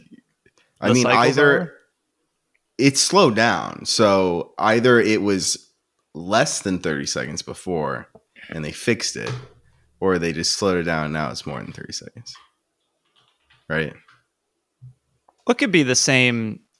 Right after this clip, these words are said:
Speaker 2: countdown, same amount of time, and they just distort the audio?
Speaker 1: Oh.
Speaker 2: Like a frequency thing.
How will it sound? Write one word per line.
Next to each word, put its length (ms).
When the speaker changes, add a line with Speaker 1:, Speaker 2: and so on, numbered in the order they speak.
Speaker 2:
countdown, 720
same 320
amount 280
of 100
time, 420
and 100
they 80
just 300
distort 460
the 100
audio? 560
Speaker 1:
Oh. 280
Speaker 2:
Like 120
a 60
frequency 840
thing. 360